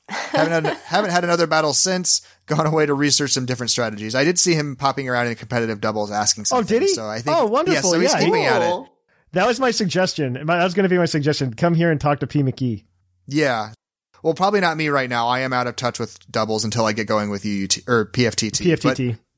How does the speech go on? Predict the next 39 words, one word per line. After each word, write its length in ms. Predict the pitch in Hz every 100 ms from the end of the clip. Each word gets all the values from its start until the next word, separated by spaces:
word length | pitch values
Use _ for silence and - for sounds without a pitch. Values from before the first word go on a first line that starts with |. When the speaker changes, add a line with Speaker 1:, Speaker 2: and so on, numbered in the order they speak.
| _ _ -
Speaker 1:
but 80 | 156
I'll 140 | 175
be 80 | 175
back 260 | 156 143 135
in, 200 | 127 120 -
I'll 80 | 147
be 120 | 151
back 200 | 147 139
in 80 | 120
force 300 | 131 120 107
with 100 | 117
my 80 |
Jigglypuff 540 | 104 107 101 98 101 95
very 240 | 104 98
soon. 480 | 95 92 85 87 98 - _ - - -
Speaker 3:
J-Poof. 800 | - 135 135 151 151 147 196 123 -
Speaker 1:
<laughs> 720 | - - 127 - - - -
Anyway, 720 | 160 185 175 160 151 151 143 -
s-, 220 | - - 139
uh, 300 | 131 120 117 -
too 120 | 170
much 220 | 165 -
to 80 | 147
discuss 360 | 139 - 139 143
in 80 |
one 140 | 135 139
email. 480 | 139 135 135 135 123 _ _ _ _
I'll 140 | 131 131
be 140 | 135
sure 180 | 120 143
to 80 | 143
send 160 | 143
another 240 | 131 127 123
one 160 | 123
in 120 | 117 117
again 200 | 113 107
at 80 |
some 180 | - 107
point. 320 | - 107 104